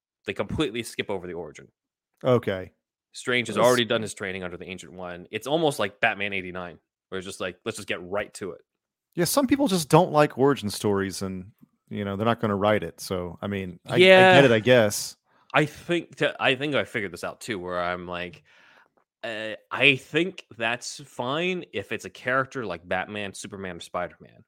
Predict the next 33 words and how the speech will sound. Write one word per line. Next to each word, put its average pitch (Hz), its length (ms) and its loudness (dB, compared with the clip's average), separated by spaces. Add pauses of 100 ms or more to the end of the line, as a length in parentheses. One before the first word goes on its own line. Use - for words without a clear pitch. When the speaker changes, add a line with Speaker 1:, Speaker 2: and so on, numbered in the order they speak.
Speaker 1:
where 90 120 -10
it's 87 100 -12
just - 140 -14
like, 95 100 -8
"All 101 160 0
right, 113 60 2
Speaker 2:
Mm-hmm. 107 80 -2
Speaker 1:
we've 101 120 -8
seen 107 200 -8
all 95 120 -2
these 92 160 -6
different 92 260 -6
iterations. 85 680 -14
We 101 80 -16
kinda 110 200 2
Speaker 2:
Right, 117 100 8
Speaker 1:
already 104 180 4
Speaker 2:
right, 104 240 -2
Speaker 1:
know." 98 40 -8
Speaker 2:
right. 95 300 -6 (380)
Speaker 1:
But 107 240 2
when 135 240 2
it's - 320 -4
Doctor 110 360 -4
Strange, 87 680 -8
I'm 98 240 -8
like, 92 260 -8 (220)
"Eh, 131 560 -6
I 95 120 -4
feel 117 220 -4
like 104 140 -2
that's 92 200 -6
missing." 101 600 -8